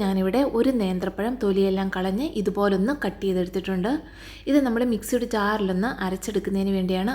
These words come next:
അതുകൊണ്ട് ഏത് ഷേപ്പിൽ കട്ട് ചെയ്തെടുത്താലും കുഴപ്പമൊന്നുമില്ല.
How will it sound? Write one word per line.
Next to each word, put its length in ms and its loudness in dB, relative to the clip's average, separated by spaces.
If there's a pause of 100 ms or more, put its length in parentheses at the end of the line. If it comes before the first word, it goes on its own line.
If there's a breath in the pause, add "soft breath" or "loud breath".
(100)
അതുകൊണ്ട് 340 2
ഏത് 240 0
ഷേപ്പിൽ 400 0
കട്ട് 160 -6
ചെയ്തെടുത്താലും 580 -2
കുഴപ്പമൊന്നുമില്ല. 720 0